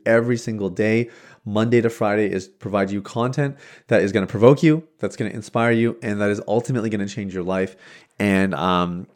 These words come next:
and yeah, we're gonna, we're gonna do our absolute best today, just like we do every single day. I am particularly inspired because, um, today's episode is based on an incident that happened to me, uh, very recently.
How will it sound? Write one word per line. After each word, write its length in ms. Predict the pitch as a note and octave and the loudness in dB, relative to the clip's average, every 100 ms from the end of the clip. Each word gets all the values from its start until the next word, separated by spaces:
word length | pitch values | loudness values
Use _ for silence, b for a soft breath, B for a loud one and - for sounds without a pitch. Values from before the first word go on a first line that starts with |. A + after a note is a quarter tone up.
| - - | -18 -6
and 140 | G#2+ | -4
yeah, 100 | G2 | -2
we're 220 | D2 G2 G2+ | -2 0 2
gonna, 240 | G2 G2 | 2 0
we're 120 | G2+ | -2
gonna 120 | G2+ | -2
do 120 | G2 G2 | 0 0
our 100 | G#2 | 2
absolute 520 | G#2+ A2 - G#2+ F#2+ | 0 -2 -4 -6 0
best 340 | G2+ G2 - - b b | 0 0 -4 -20 b b
today, 480 | A#2+ A#2+ B2+ C3 | 4 6 6 4
just 220 | - A#2+ A#2+ | 0 -2 2
like 160 | A2+ | 2
we 60 | A2 | 0
do 180 | G#2 G2+ | -2 -2
every 360 | A2 G#2 G#2 G2+ | 0 0 0 -4
single 360 | - A2+ G2 | -6 -2 0
day. 320 | F#2 A2 A2 - B B | 2 4 4 0 B B
I 160 | - A#2+ | -2 0
am 120 | A#2+ | 2
particularly 720 | D3 C#3 G#3+ G3+ F#3 D#3+ B2 | 2 4 4 6 6 6 4
inspired 640 | C3 C3 C3 B2 B2 A#2+ | 0 0 2 6 8 6
because, 520 | A#2 A2 A#2 G2 - - | 2 0 2 0 -8 -8
um, 420 | F#2+ F#2 F2+ F#2 - | -4 -4 -4 -10 -4
today's 240 | B2 A#2 | 0 2
episode 280 | G#2 - F#2+ | 0 0 -6
is 60 | |
based 220 | F#2 F#2+ G#2 | -4 -4 -2
on 100 | F#2+ | -6
an 140 | F2+ | -6
incident 300 | F#2+ F#2+ F#2+ | -10 -8 -4
that 120 | F2 | -4
happened 300 | F2+ F#2+ G2+ F#2 | -2 -6 -6 -10
to 60 | |
me, 200 | F#2+ F2+ - B B B | -8 -8 -10 B B B
uh, 200 | F#2 F#2 | -2 0
very 220 | G2 G2+ | 4 4
recently. 480 | G2 G#2 G#2 E2 D#2+ | 4 2 0 -6 -8